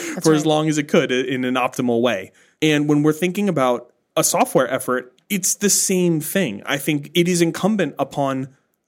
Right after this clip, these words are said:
Speaker 2: the team's leadership to make that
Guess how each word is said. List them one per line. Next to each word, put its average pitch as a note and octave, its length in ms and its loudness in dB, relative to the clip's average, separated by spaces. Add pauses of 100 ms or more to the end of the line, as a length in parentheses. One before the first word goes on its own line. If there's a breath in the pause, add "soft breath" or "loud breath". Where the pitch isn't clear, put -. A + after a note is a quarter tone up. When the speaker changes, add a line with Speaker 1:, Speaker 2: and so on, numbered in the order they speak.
Speaker 2:
the C3+ 120 4
team's E3+ 560 0
leadership C3 720 -4
to E3 160 0
make D3+ 360 -2
that E3+ 340 -2